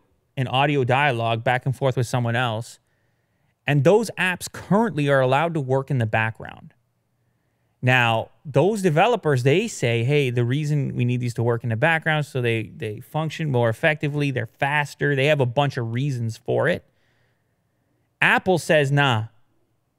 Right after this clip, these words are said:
that's an invasion of privacy, the fact these things are working in the background. We're gonna change things with I O S thirteen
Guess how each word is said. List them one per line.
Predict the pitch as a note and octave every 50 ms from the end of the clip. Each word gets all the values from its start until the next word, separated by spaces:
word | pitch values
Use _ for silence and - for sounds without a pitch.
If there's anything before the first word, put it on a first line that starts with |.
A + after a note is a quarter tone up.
| _
that's | - D#3 D#3+ D3+ -
an | F3
invasion | D#3+ C#3+ C3 C#3 D#3 D3+ C#3 C#3 C#3
of | A#2+ A2
privacy, | - D#3 D3+ D#3 D#3 D#3 - - C#3+
the | C3+
fact | - - C3+ B2 C3
these | C3 B2+ B2+
things | C3+ B2 A#2
are | B2
working | A#2 A#2+ A2+ G#2+ - A#2+
in | A#2
the | A2+ A2
background. | A2+ D#3 F3+ F3 D#3 - E3+ D#3 D3+ D3 C#3
We're | C#3 C#3 C3
gonna | C3+ C3+ C3
change | B2+ - - - D3 C#3 C#3 C3+ C3+ C#3 - -
things | - C#3 C3 B2+ B2
with | B2 A2+ -
I | - B2 B2 A#2+
O | A#2+ A#2+
S | A#2+ A#2 A2 -
thirteen | - C3 B2+ A#2+ A#2 - - F3+ F3+ F3 E3+ E3 D#3+